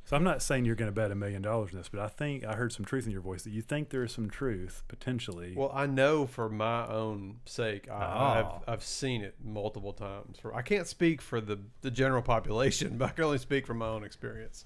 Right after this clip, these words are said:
Speaker 3: In his test subject,
Speaker 2: Yeah.
Speaker 3: which is himself.
Speaker 2: Mm-hmm.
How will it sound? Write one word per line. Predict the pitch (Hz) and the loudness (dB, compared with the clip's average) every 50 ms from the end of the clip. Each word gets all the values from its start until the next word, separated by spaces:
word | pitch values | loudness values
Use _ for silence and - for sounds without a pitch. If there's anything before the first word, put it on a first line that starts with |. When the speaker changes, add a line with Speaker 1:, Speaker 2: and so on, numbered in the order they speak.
| - | -6
Speaker 3:
In | - 135 123 | -2 -2 0
his | 120 139 123 | 0 0 -2
test | - - - 135 135 123 - - | -2 0 2 2 2 2 0 -2
subject, | 117 104 95 87 90 95 95 98 - - - - | -4 -4 -6 -6 -8 -10 -12 -12 -14 -14 -10 -6
Speaker 2:
Yeah. | 107 101 101 107 107 - - - - - - | -4 -4 -4 -6 -8 -12 -14 -16 -14 -12 -8
Speaker 3:
which | 104 95 - | -8 -6 -6
is | 98 92 | -4 -4
himself. | 110 98 98 - - 113 104 92 85 - | -2 -4 -2 0 0 2 2 2 0 -4
Speaker 2:
Mm-hmm. | - - 107 104 98 98 98 98 | -6 -6 -6 -6 -6 -6 -6 -6